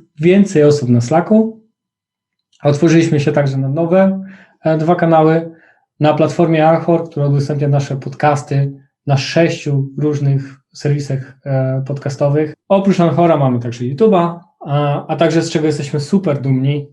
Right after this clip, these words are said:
e, to to, że nasza strona internetowa zyskała już osiemset siedemdziesiąt sześć procent więcej, e, wizyt, z czego jesteśmy bardzo dumni, bo bardzo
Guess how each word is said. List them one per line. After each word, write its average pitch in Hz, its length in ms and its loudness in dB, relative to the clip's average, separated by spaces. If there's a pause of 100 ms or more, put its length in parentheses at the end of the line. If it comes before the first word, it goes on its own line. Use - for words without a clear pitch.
(100)
e, 135 380 -4
to 147 100 -12
to, 170 140 -2
że 143 120 -4
nasza 131 300 -6
strona 180 500 -4
internetowa 123 760 -8 (320)
zyskała 135 400 -4
już 123 240 -10
osiemset 175 440 -6
siedemdziesiąt 165 400 -6
sześć 175 320 -4
procent 170 560 -6
więcej, 156 600 -2
e, 135 200 -2
wizyt, 131 420 -6 (540)
z - 80 -20
czego 175 160 0
jesteśmy 180 320 0
bardzo 185 240 2
dumni, 175 300 2
bo 147 120 -2
bardzo 147 340 -2